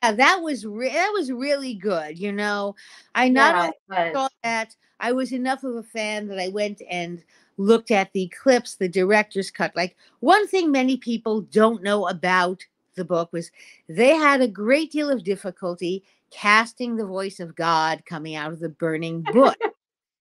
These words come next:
Speaker 1: They, they, it was a hard time to find just the right actor, and they actually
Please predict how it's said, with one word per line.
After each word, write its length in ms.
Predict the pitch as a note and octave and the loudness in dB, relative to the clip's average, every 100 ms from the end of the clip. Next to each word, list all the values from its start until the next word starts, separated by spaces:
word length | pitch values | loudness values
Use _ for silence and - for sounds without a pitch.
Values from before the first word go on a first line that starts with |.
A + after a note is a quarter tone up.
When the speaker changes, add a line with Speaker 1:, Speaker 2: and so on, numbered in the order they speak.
| - | 0
Speaker 1:
They, 260 | G#3 C4 C4+ | 4 6 4
they, 540 | C#4+ C4+ C4+ C4 B3+ | 0 0 0 -2 -6
it 200 | A#3+ C4 C#4+ | -10 -8 -8
was 140 | C4 | -8
a 80 | C#4 | -4
hard 260 | C#4 E4+ | 0 0
time 220 | E4+ D4 C4 | -2 -8 -8
to 60 | |
find 280 | B3+ B3 A#3+ | -8 -10 -8
just 180 | B3 - | -12 -10
the 120 | C4 | -8
right 260 | A3 G#3 G3 | -4 -6 -6
actor, 400 | F3+ F3+ G3+ F3 | -8 -8 -10 -8
and 180 | F#3+ | -8
they 140 | G3 G3 | -8 -6
actually 540 | A#3+ B3+ B3+ A#3 G#3+ | -6 -8 -8 -8 -8